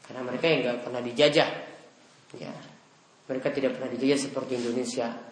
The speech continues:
Yang ada, ini peringatan Syekh Muhammad bin Abdul Wahab itu mulai berdakwah di sana.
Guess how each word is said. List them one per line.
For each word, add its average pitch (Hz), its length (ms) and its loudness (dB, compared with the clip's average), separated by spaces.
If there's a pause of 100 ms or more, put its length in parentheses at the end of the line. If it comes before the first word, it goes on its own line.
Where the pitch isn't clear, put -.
(800)
Yang 147 200 6 (120)
ada, 190 180 10 (1120)
ini 170 160 4
peringatan 170 800 4
Syekh - 240 2
Muhammad 147 320 4
bin 139 80 -2
Abdul 131 320 2
Wahab 180 240 6
itu 160 160 0
mulai 151 320 2
berdakwah 147 480 2
di 139 80 -2
sana. 127 320 -4